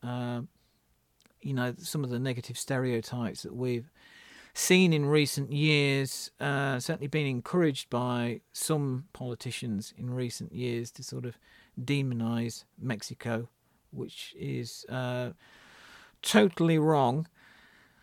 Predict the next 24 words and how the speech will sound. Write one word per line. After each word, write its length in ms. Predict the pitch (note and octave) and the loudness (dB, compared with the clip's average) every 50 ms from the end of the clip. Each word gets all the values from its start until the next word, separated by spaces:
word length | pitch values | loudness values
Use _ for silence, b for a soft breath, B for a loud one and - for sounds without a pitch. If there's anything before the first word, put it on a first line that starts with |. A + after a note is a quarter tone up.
| b b b _ _ _ _ _ _ _ _ _ _ _ _ _ - - | b b b _ _ _ _ _ _ _ _ _ _ _ _ _ -10 -6
'Cause, 260 | - D#3+ C#3+ - - - | -4 -4 -4 -4 -2 2
you 100 | F3+ E3 | 4 6
know, 180 | D3+ D3 C#3+ | 6 6 4
just 280 | C#3 C#3 D#3+ D#3 - - | 4 2 -2 -2 0 2
like 300 | D#3+ D3 C#3+ - - - - - - _ _ | 2 2 2 0 -4 -10 -14 -16 -20 _ _
any 460 | - D#3+ E3+ E3+ E3 D#3+ D3+ D3 C#3 b b b b b b b _ _ _ _ _ _ _ _ _ _ _ _ _ _ - - - _ | 2 4 6 6 6 4 4 2 -2 b b b b b b b _ _ _ _ _ _ _ _ _ _ _ _ _ _ -20 -20 -20 _
country, 680 | - - G3+ F#3+ F3 D#3+ - - D3 C#3 C3+ C3 B2+ - | 0 2 4 4 4 2 0 0 0 2 2 2 0 -2
you 80 | - D#3 | -4 -2
know, 220 | D3 C#3 C#3 E3 | -2 0 0 -2
there's 400 | D#3+ E3+ D#3 D3+ C#3+ C3+ - - - | -2 -4 -4 -4 -4 -4 -6 -2 0
all 140 | D3+ D#3 C#3+ | 0 0 0
sorts 180 | - D#3 - | -2 -4 -6
of 80 | C3+ B2 | -4 -2
things 380 | C#3+ D3 D3 C#3 B2+ - - - | 0 0 2 0 0 -4 -6 -6
going 300 | - C#3+ C3+ C3+ C#3 C#3 | -4 -2 0 0 0 0
on 160 | C#3 C#3 C#3 | -2 -2 -2
there, 260 | C3+ C3+ C3 C#3 C3+ A#2+ | 0 0 0 -2 -2 -4
good 300 | - - D#3 D3 C#3 - - | -4 0 0 0 0 -2 -4
and 320 | - C3+ C3+ C3 B2 A2+ A2+ | -2 -2 0 0 -2 0 0
bad. 380 | C3+ C3+ C3 A#2 A#2 C3 - - b b b b b b b b b b b _ - | 2 2 4 4 2 2 -2 -6 b b b b b b b b b b b _ -2
But, 360 | C3+ C3+ - - - - - | 0 0 0 -2 -6 -2 0
uh, 720 | E3 D#3 D3+ D3+ D3 D3 D3 C#3+ C#3+ C#3+ C#3+ C#3+ C#3+ C#3 E3 E3+ F3+ - | 2 2 4 2 2 2 2 4 4 4 4 4 2 0 -2 -6 -8 -8
you 180 | - D3 D3+ D#3 | -6 -4 -2 -2
know, 160 | C#3+ C3+ C3 | -2 -2 -4